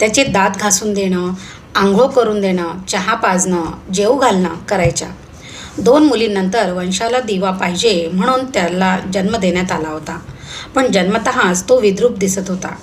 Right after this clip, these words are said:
त्याला पाहून डॉक्टर म्हटलेही होते, "कशाला त्याला जिवंत, जिवंत ठेवता?" म्हणून. पण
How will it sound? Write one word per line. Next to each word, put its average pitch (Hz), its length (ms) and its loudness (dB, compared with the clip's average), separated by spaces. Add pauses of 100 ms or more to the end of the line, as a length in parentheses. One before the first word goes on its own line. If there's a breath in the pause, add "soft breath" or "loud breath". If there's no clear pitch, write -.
(480 loud breath)
त्याला 185 200 2
पाहून 202 400 2
डॉक्टर 185 300 0
म्हटलेही 220 460 0
होते, 185 340 0 (440 loud breath)
"कशाला 294 280 2
त्याला 262 240 4
जिवंत, 190 340 0 (440)
जिवंत 202 340 -2
ठेवता?" 175 440 -4 (600 loud breath)
म्हणून. 180 240 2 (560 loud breath)
पण 294 240 4